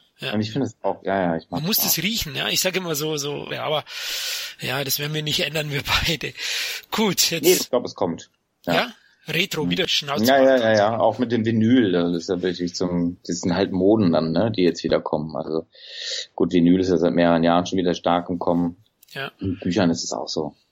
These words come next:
Speaker 2: Also
Speaker 1: Ich
Speaker 2: ist einfach
Speaker 1: hoffe.
Speaker 2: toll, auch eine Bücherwand zu haben. Ich finde das super. Ich finde das sehr, sehr wohnlich auch so und, und, und schön und erinnert man mich immer daran, wann ich die Bücher gelesen habe und so. Und in manchen ist noch Sand drin vom Urlaub und,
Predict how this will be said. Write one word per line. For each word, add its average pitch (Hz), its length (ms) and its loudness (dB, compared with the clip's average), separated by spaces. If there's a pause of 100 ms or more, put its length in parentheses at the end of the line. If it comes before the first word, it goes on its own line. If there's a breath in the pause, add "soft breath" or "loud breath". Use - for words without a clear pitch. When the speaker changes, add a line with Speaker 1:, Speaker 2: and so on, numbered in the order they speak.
Speaker 2:
Also 76 340 -4 (260)
Speaker 1:
Ich - 160 -6
Speaker 2:
ist - 80 -4
einfach 113 160 4
Speaker 1:
hoffe. 110 80 -4
Speaker 2:
toll, 127 260 4
auch 101 100 2
eine 101 100 -2
Bücherwand 95 520 2
zu 85 100 -2
haben. 80 240 -2
Ich - 80 -16
finde 135 180 -4
das 120 180 -4
super. 95 360 0
Ich - 60 -14
finde 110 160 -2
das 107 100 -4
sehr, 110 480 4 (320 soft breath)
sehr 117 160 4 (160)
wohnlich 117 500 0
auch 82 240 -2
so 87 220 -4
und, 90 360 -4
und, 90 240 -6
und 90 220 -4
schön 110 380 4
und 92 320 0
erinnert 104 340 0
man 95 180 0
mich 95 200 -4 (180)
immer 101 240 2
daran, 95 220 2
wann 95 160 2
ich 101 100 -4
die - 80 -10
Bücher 104 300 2
gelesen 98 400 2
habe 92 340 4
und 85 160 -2
so. 92 180 -2
Und 92 80 2
in 90 40 2
manchen 90 320 -2
ist - 120 -14
noch 90 140 -2
Sand 98 340 0
drin 95 300 -2
vom 92 200 -4
Urlaub 92 420 2
und, 85 240 -4